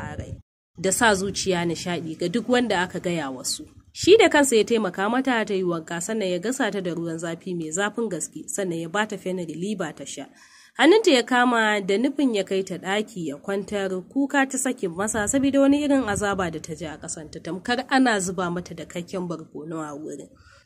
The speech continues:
Iya tsorata kan Ahmad ya yi, don haka ya ɗauki kin motarsa,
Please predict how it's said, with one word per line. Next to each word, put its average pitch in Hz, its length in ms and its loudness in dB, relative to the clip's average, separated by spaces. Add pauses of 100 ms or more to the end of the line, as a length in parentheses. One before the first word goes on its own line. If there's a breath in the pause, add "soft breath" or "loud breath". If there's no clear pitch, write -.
(140)
Iya 330 240 8
tsorata 240 480 2
kan 170 220 -4
Ahmad 240 320 4
ya 156 180 -4
yi, 160 220 -8 (460)
don 220 340 2
haka 240 320 0
ya 190 160 0
ɗauki 170 400 -6
kin 208 180 -4
motarsa, 175 800 -2